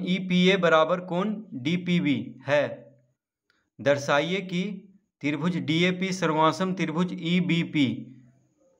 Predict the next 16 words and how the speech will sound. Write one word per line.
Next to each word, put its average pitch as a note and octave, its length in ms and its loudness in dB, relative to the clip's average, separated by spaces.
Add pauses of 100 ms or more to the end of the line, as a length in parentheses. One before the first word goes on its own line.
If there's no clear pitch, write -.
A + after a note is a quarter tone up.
(1120)
एडी D3+ 300 2
बराबर E3+ 420 4
ए E3 220 -8 (440)
बी C3 200 -2
ई। D#3 440 -2 (1700)
तो B2 100 -6
प्रश्न D3+ 420 2
सात F3 360 4
का F#3 100 2
हम F3+ 180 2
पहले E3 300 2
आकृति D#3 500 0
को F3+ 180 0
बना D3 260 4
लेते D#3+ 280 0
हैं। F3+ 460 -6